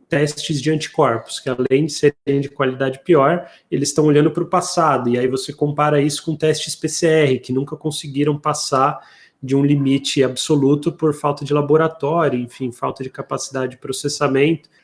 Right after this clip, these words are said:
Aí você compara com a Coreia do Sul, que eles inventaram uma tecnologia que sai um resultado P C R, que não é o anticorpo, é a infecção em si,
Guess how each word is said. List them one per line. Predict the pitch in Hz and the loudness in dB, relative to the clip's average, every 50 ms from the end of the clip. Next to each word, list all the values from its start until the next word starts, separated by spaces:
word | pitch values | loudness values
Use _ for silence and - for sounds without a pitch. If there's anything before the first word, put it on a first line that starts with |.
| _ _ - | _ _ -4
Aí | 127 | 0
você | 131 135 131 - 139 | 2 2 4 2 2
compara | 139 147 147 147 147 143 143 143 | 2 2 2 4 2 0 0 0
com | - 147 147 | 0 0 0
a | |
Coreia | 147 147 143 139 143 143 | 2 2 2 4 2 2
do | 139 143 | 0 -2
Sul, | 139 - - - 147 131 | -4 -4 -2 0 0 0
que | - - | 0 -2
eles | 135 127 131 131 127 | -4 -4 -2 -2 -2
inventaram | 135 135 135 135 127 - 139 139 135 | -2 -2 -2 -2 -2 -2 -2 -2 -2
uma | 131 131 131 | -2 -4 -4
tecnologia | - 147 143 143 - 143 139 139 139 135 127 131 147 160 160 | -2 -2 -2 0 0 0 2 4 2 2 2 2 0 0 0
que | - | -2
sai | - - 151 | -2 0 0
um | 147 139 | 0 2
resultado | 143 147 139 139 143 - 147 143 143 143 | 0 -2 -2 -4 -4 -2 -2 -2 -2 -2
P | - - 143 | -6 -8 -6
C | 147 - - 151 | -4 0 2 4
R, | 143 147 165 180 196 208 208 | 4 4 4 2 2 0 -2
que | 202 - - 143 | -4 -6 -6 -2
não | 135 135 | 0 2
é | 131 | 4
o | 131 135 | 4 4
anticorpo, | 131 131 - - - 139 147 165 160 - - 135 127 | 2 0 -2 -4 2 2 2 2 2 -2 -2 -2 -2
é | 123 | -2
a | 123 | -2
infecção | 123 123 - - 131 - - - - 143 139 139 139 | -4 -6 -6 -8 -6 -6 -6 -6 -2 0 0 0 0
em | 143 | 0
si, | 143 - - 151 170 190 185 | -2 -4 0 0 0 0 0